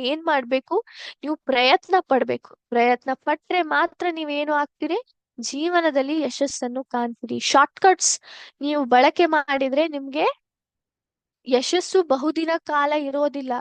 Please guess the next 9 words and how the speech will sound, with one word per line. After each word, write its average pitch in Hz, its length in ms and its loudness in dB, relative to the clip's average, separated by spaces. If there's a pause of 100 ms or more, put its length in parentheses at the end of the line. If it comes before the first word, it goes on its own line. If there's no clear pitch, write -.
(340)
ಸ್ವಲ್ಪ 339 400 4
ಸಮಯಕ್ಕೆ 381 540 2
ಮಾತ್ರ 311 400 2
ನಿಮ್ಗೆ 381 240 -2
ಆ 359 80 4
ಯಶಸ್ಸು 339 480 -6
ಸಿಗ್ಬಹುದು, 262 520 0 (100)
ಆದ್ರೆ 262 400 4 (540)
ನಿಮಗೆ 294 380 0